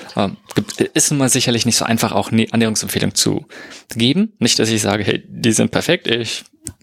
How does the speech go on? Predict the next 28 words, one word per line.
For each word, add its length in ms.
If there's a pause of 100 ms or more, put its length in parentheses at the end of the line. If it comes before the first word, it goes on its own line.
(220)
gibt 360
sehr, 360
sehr 140
viele 200
Kritikpunkte 760 (380)
an 100
den 120
Ernährungsempfehlungen 640
und 140
auch 80
von 220
vielen 260
anderen 500 (420)
Vereinigungen. 800
Ich 120
hatte 100
letztens 460 (960)
oder 100
vor 140
einiger 260
Zeit 140
einen 160
Workshop 440
mit 440 (720)
angehenden 920
Lebensmittelkontrolleuren, 1040 (360)
um 160
denen, 480